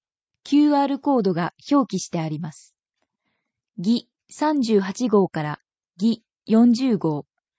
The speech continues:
市営新宮沖住宅建設工事請負契約締結について。概要。議第三十八号は、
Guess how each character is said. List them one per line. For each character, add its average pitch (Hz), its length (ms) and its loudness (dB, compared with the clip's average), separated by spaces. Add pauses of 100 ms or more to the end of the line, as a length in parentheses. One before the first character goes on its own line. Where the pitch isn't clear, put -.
(460)
市 - 260 -4
営 262 180 0
新 262 300 -2
宮 220 260 4
沖 247 200 -4
住 233 180 -4
宅 175 360 -4 (200)
建 240 200 0
設 - 260 -8
工 226 220 0
事 160 320 -6
請 247 260 -2
負 269 140 0
契 269 260 -2
約 180 240 -2
締 226 240 0
結 214 260 -6
に 208 120 -2
つ - 140 -8
い 185 100 -4
て。 - 240 -14 (880)
概 226 340 0
要。 196 300 -2 (560)
議 208 280 -4 (160)
第 269 200 0
三 285 280 -4
十 208 180 0
八 190 240 -6
号 185 220 0
は、 151 180 -8